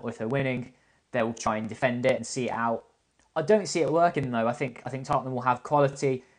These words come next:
no matter who, who's playing. I think even a rotated squad could give Vitesse a good game and probably get the better of them. So I'm actually gonna go with, um, I'm, I'm, I'm torn between a one one draw or a two one Spurs win.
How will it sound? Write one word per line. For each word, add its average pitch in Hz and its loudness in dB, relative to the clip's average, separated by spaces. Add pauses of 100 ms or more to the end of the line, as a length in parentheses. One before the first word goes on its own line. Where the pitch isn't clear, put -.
(300)
no 131 -4
matter 143 0
who, 143 4
who's 160 -2
playing. 117 -2
I 110 -4
think 120 -8
even 117 -6
a 117 -4
rotated 120 -2
squad 110 -4 (440)
could 117 -8
give 113 -6
Vitesse 117 -6
a 117 -10
good 107 -8
game 127 0
and 113 -4
probably 123 -4
get 127 -4
the 107 -10
better 139 -2
of 98 -6
them. 101 -8 (600)
So 135 4
I'm 175 4
actually - 0
gonna 139 2
go 127 4
with, 123 -2
um, 110 0
I'm, 139 -6
I'm, 139 -6
I'm 135 -4
torn 175 0
between 147 -2
a 135 2
one 147 2
one 139 2
draw 127 4
or 120 0
a 120 -6
two 139 0
one 123 0
Spurs 113 -2
win. 104 -4